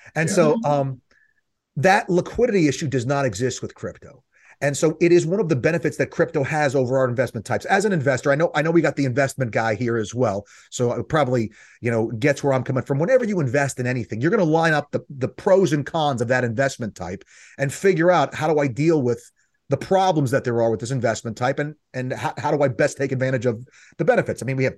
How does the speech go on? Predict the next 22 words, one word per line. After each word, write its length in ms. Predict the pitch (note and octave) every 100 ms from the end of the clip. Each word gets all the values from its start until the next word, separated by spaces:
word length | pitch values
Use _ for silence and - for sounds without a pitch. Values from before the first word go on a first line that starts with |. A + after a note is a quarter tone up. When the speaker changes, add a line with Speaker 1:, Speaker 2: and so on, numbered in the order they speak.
| -
Speaker 1:
tax 300 | F#3 F#3 -
benefits, 200 | F3+ D3
we 60 |
have 60 | D#3+
all 140 | F#3+
kinds 240 | G3 G3+ D#3+
of 60 |
cool 160 | D3 E3
stuff 220 | - C#3+
in 100 | C#3+
real 120 | A#3
estate, 260 | A3 - A2+ - _ _ _ _ _ _ _
but 100 | -
that 160 | E3+ G3+
liquidity 440 | E3 - G3+ C#3
thing 200 | A#2 C3+
is 140 | B2 G#2+
an 60 |
issue. 320 | B2+ A#2 - F2
And 100 | A#2
it's 160 | C#3+
one 440 | C3 D#3 G#3+ C#3